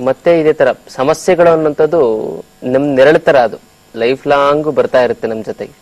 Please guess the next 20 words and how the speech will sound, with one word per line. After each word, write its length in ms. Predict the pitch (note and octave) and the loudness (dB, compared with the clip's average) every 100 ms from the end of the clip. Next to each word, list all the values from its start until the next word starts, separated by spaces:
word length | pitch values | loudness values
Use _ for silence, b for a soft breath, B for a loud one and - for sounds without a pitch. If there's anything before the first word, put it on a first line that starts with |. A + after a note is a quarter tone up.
| _ _ _ _ B B B B B - | _ _ _ _ B B B B B -6
ಇವಾಗ 140 | A2+ | 0
ಒಂದ್ 180 | A#2+ D3+ | 0 0
ಸಮಸ್ಯೆ 420 | - D#3 E3 F#3+ | 0 2 2 2
ಮುಗೀತು 400 | F3 E3 E3+ F3 | 2 0 0 2
ಅಂತಂದ್ರೆ 440 | F3 E3+ E3+ F3 F3+ | 2 2 0 2 0
ಮತ್ತೆ 280 | C#3 - | -2 -2
ಇನ್ನೊಂದ್ 240 | D3+ C#3 C#3+ | -2 -2 -4
ಸಮಸ್ಯೆ 360 | C3 C3 - | -6 -8 -8
ಸ್ಟಾರ್ಟ್ 300 | C3 - A2 | -10 -10 -10
ಆಗುತ್ತೆ. 340 | A2 G#2+ - A#2+ | -10 -16 -14 -4
ಇವತ್ತು 280 | B2+ D3 E3+ | -2 0 0
ನಾವು 180 | E3 | 2
ಊಟ 220 | C#3 D3 E3+ | 2 2 0
ಮಾಡಿ 540 | D#3+ D#3 C#3 A2+ A#2 | 2 2 2 0 -4
ಅಡಿಗೆ 280 | A#2+ B2 D3 | -4 0 0
ಮಾಡಿರ್ತೀವಿ, 520 | D3 C#3+ C3 C3+ C#3 | 0 -2 -4 -8 -8
ಚೆನ್ನಾಗಿ 340 | - B2+ B2+ | -6 -4 -4
ಕಷ್ಟಪಟ್ಟು 400 | B2+ B2+ - C3+ | -4 -6 -6 -4
ಅಡಿಗೆ 260 | C3+ A#2+ B2+ | -2 -2 -4
ಮಾಡಿ 480 | C3 B2+ B2+ C3 | -4 -4 -2 -4